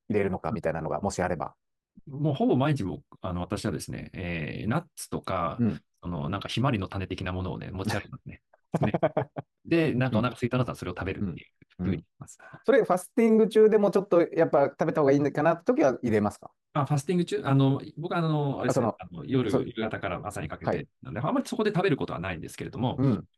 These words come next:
Speaker 2: もし、その、寝る前とかでちょっとお腹空いたなっていう時は、
Speaker 1: うん。
Speaker 2: お豆腐とか、
Speaker 1: あ、お豆腐い-、
Speaker 2: うん。
Speaker 1: あ、お豆腐とかいくんですね。
Speaker 2: はい。
Speaker 1: な-、そこでナッツはあんま入れないですか？
Speaker 2: そうですね。まあ、ナッツちょっと固形物が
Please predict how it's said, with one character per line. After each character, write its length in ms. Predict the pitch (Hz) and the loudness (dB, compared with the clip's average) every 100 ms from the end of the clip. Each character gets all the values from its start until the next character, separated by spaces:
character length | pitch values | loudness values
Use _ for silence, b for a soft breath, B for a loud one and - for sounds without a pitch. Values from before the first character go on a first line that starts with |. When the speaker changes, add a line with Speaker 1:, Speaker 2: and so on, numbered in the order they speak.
| _ | _
Speaker 2:
も 100 | 208 | -4
し、 100 | 240 | -2
そ 100 | 208 | 0
の、 380 | 165 147 139 135 | 2 2 2 0
寝 160 | 139 139 | 0 0
る 100 | 151 | 2
前 160 | 175 | 0
と 100 | 147 | -2
か 80 | 110 | -4
で 80 | 90 | -6
ち 60 | - | -8
ょ 80 | |
っ 40 | 95 | -6
と 40 | |
お 40 | 98 | -6
腹 100 | 104 | -4
空 140 | 104 | -4
い 40 | 101 | -4
た 100 | 104 | -4
な 100 | 110 | -4
っ 80 | |
て 80 | - | -4
い 20 | 123 | -4
う 20 | |
時 220 | 170 180 | -4 -4
は、 200 | 214 113 | -2 -2
Speaker 1:
う 60 | - | -2
ん。 20 | |
Speaker 2:
お 40 | |
豆 160 | 202 - | -2 -4
腐 80 | - | -6
と 120 | 107 | -10
か、 260 | - - - _ _ _ | -10 -10 -16 _ _ _
Speaker 1:
あ、 120 | 160 | 2
お 60 | 156 | 6
豆 120 | 208 | 6
腐 80 | 196 | 4
い-、 100 | 165 - | 2 -4
Speaker 2:
う 40 | |
ん。 60 | 107 | 2
Speaker 1:
あ、 40 | |
お 120 | 139 156 | 4 6
豆 140 | 214 | 4
腐 60 | 208 | 4
と 100 | 180 | 2
か 60 | |
い 80 | 101 | 0
く 80 | 90 | -2
ん 40 | |
で 60 | - | -6
す 80 | - | -6
ね。 40 | |
Speaker 2:
は 80 | - | 0
い。 20 | |
Speaker 1:
な-、 100 | 160 | 2
そ 100 | 208 | 4
こ 100 | 220 | 6
で 80 | 220 | 6
ナ 140 | 220 | 6
ッ 40 | 214 | 4
ツ 140 | - | 2
は 140 | 120 92 | 4 4
あ 20 | |
ん 60 | |
ま 80 | 98 | 4
入 80 | 95 | 2
れ 80 | 101 | 2
な 100 | 95 | -2
い 40 | |
で 80 | - | -6
す 80 | - | -12
か？ 100 | - _ _ | -20 _ _
Speaker 2:
そ 300 | 175 214 214 | -2 2 2
う 20 | |
で 80 | 139 | 2
す 100 | 135 | 2
ね。 80 | 127 | 2
ま 80 | 175 | 2
あ、 20 | |
ナ 60 | 208 | -2
ッ 20 | |
ツ 80 | 139 | -4
ち 80 | |
ょ 40 | 214 | -2
っ 20 | |
と 100 | - | -2
固 140 | - | -4
形 180 | 127 240 | -4 -4
物 160 | 139 104 | -4 -4
が 300 | 90 - | -6 -6